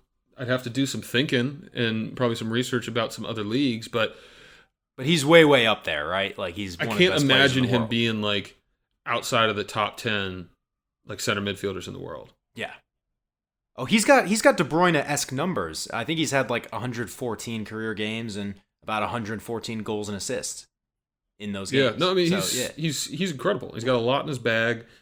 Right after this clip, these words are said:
Speaker 1: He can get, he can get forward. Obviously got a hell of a hit on him. His penalties, with, with a few exceptions, have been, you know, lights out. And I, I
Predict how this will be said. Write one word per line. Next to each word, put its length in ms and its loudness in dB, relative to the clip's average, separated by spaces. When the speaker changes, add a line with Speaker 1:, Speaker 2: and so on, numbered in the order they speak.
Speaker 1:
He 100 -8
can 100 -4
get, 400 0
he 80 -10
can 140 -4
get 160 0
forward. 580 0
Obviously 260 -4
got 120 0
a 40 -2
hell 200 0
of 60 0
a 40 -4
hit 180 2
on 180 2
him. 320 -4
His 160 -10
penalties, 640 -2
with, 240 -6
with 160 -4
a 60 -8
few 180 0
exceptions, 540 -2
have 100 -8
been, 280 -2
you 120 -8
know, 160 -8
lights 440 -4
out. 340 -2
And 180 -4
I, 140 -2
I 240 2